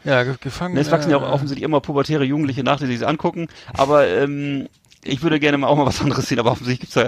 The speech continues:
Speaker 2: bin ich der Einzige, der das so sieht. Deswegen, äh, also Gina Carano, ma-, äh, ich liebe dich, wunderbar,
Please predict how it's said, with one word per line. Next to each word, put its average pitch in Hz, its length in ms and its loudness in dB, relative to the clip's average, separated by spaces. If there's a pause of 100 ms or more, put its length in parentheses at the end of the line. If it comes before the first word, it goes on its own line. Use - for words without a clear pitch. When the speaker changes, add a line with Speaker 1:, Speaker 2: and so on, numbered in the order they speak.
(240)
Speaker 2:
bin 151 60 0
ich 151 60 0
der - 100 4
Einzige, 143 260 2
der 110 100 2
das 104 120 2
so 113 80 -8
sieht. 101 240 -4
Deswegen, 120 420 -2
äh, 117 240 0 (540)
also 156 280 6
Gina 170 280 2
Carano, 156 460 2
ma-, 156 140 0
äh, 139 220 -2
ich - 240 -2
liebe 156 220 -2
dich, 151 320 -2
wunderbar, 123 600 2